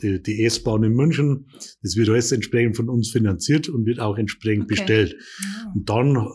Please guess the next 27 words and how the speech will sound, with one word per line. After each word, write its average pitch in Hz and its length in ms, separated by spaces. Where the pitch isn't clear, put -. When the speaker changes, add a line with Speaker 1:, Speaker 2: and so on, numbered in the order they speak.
Speaker 1:
daneben 123 520
bauen 143 300
wir 135 220
auch 110 120
da 135 540
gewisse 139 400
Bereiche, 127 420
ist - 320
vieles 127 320
zwar 113 140
nicht 107 120
unser 101 180
St-, - 260
Zuständigkeitsbereich, 127 1040
aber 98 240
damit 98 400
das 101 240
etwas 107 340
vorangeht, 120 580
wollen 107 200
wir 104 100
den 92 160
Bund 120 280
da 107 80
immer 104 160
dabei 98 300
unterstützen. 139 720